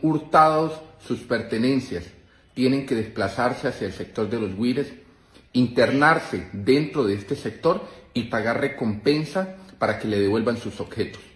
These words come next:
Por eso mi determinación es que el sector de los Guires se tiene que acabar. El sector de los Guires tenemos que hacerle un desalojo inmediato para poder acabar con esta maraña y con este sector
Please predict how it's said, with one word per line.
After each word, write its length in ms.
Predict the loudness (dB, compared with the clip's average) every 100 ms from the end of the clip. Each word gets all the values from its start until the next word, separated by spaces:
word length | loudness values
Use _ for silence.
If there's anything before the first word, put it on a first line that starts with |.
| _ -20 -20 2
Por 140 | 4
eso 160 | 4 4
mi 120 | 4
determinación 1000 | 4 2 0 2 2 0 4 6 6 2
es 160 | -2 0
que 120 | -2
el 40 |
sector 380 | -2 -4 -4 0
de 80 | 0
los 160 | 0 0
Guires 240 | 2 2
se 140 | 0
tiene 420 | -4 0 2 2 0
que 80 |
acabar. 540 | -4 -2 -2 -2 -8 -20 -20 -6
El 100 | -4
sector 320 | -2 0 0
de 100 | 2
los 160 | 2 4
Guires 360 | 4 4 2 0
tenemos 400 | 2 2 0 0
que 160 | 2
hacerle 680 | 2 2 2 2 2 0 -2 -14 -2
un 180 | 2 2
desalojo 800 | 2 0 4 4 6 2 0 0
inmediato 880 | 0 4 6 6 6 4 2 -6 -8 -14 -20 2
para 240 | 2 4
poder 340 | 2 2 2 2
acabar 500 | 0 2 4 4 4
con 160 | 2 0
esta 240 | 0 0
maraña 560 | 2 2 2 2 2 -2
y 80 | -4
con 200 | -2 -2
este 200 | -2 -4
sector 440 | -4 0 0